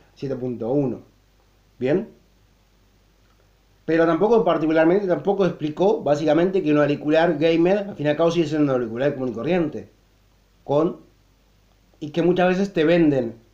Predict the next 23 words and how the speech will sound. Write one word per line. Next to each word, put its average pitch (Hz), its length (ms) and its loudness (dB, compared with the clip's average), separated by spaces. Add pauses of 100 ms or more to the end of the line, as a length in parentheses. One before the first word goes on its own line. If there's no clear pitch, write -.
(120)
más 143 360 -4
caro 196 260 4
un 185 80 4
auricular 170 420 2
solamente 180 380 2
por 165 100 0
el 156 60 -2
hecho 165 120 -4
de 147 60 -6
que 135 80 -8
sea 131 140 -8
gamer. 131 380 -2 (960)
Bien. 151 320 -4 (1500)
Y 135 120 -6
un 156 100 0
auricular, 175 560 2
tú 151 100 -2
normal, 170 500 2
que, 120 300 -4
que 127 140 -6
tenga 143 480 0
una, 143 220 0
un, 131 260 -14